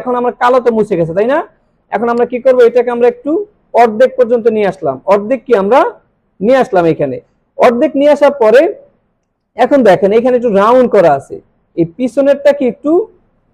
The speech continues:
round আছে, আছে? তো round কিভাবে আমরা করতে পারি? এইটাকে আপনি round এখন কিভাবে করতে পারেন? এটাকে আমার round করা দরকার। এখন এই red যেটা আছে, reddish,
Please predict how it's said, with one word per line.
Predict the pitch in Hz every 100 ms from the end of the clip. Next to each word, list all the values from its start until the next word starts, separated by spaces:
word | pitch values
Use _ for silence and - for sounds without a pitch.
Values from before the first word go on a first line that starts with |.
| _ - 165
round | 214 254 247 196 165
আছে, | - 165
আছে? | - 285 180 - _ _ _ _ _ _ -
তো | 165 160
round | 233 285 277 269
কিভাবে | 277 262 240
আমরা | 240 202
করতে | 185 196
পারি? | 202 262 349 - _ _ _ -
এইটাকে | 262 277 294 285 285
আপনি | 285 247 226
round | 240 254 254
এখন | 247 247
কিভাবে | 254 254 247 202
করতে | - 147
পারেন? | 143 120 - _ _ _ _ _ -
এটাকে | 190 240 247 247
আমার | 294 403 - _ - 175
round | 233 262 247
করা | 233 196
দরকার। | 180 196 220
এখন | 269 214 - _ - 269
এই | 285 262 185 170
red | 226 277 233 247
যেটা | 233 175 165
আছে, | - 285 415 - - _ - -
reddish, | 214 226 196